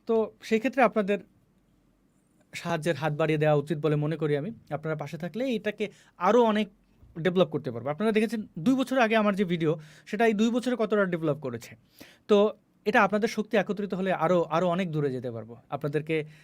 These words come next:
অনুরোধ করবো আমার পাশে থাকুন, সাবস্ক্রাইব করে, মানে, অর্থাৎ,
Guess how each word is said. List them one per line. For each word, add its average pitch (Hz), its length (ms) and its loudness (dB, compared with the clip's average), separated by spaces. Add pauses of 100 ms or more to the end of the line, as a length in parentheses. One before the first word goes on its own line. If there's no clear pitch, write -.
(140)
অনুরোধ 180 300 2
করবো 240 200 -4
আমার 202 180 -2
পাশে 180 220 -4
থাকুন, 170 320 -8 (380)
সাবস্ক্রাইব 175 460 -2
করে, 165 260 0 (240)
মানে, 135 260 -4
অর্থাৎ, 147 260 -8